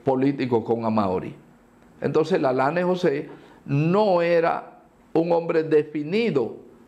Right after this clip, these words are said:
eh, para ese asunto. Billo sí, porque entre la lane José, y a-, entre la lane y Amauri, desde el principio una, hubo una gran amistad.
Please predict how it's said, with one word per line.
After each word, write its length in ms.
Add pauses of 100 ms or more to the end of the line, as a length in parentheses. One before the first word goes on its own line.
(140)
eh, 120
para 400
ese 300
asunto. 600
Billo 460
sí, 360 (1040)
porque 500
entre 280
la 140
lane 340
José, 560
y 80
a-, 280
entre 280
la 140
lane 320
y 20
Amauri, 480 (960)
desde 360
el 140
principio 480
una, 380
hubo 220
una 160
gran 280
amistad. 540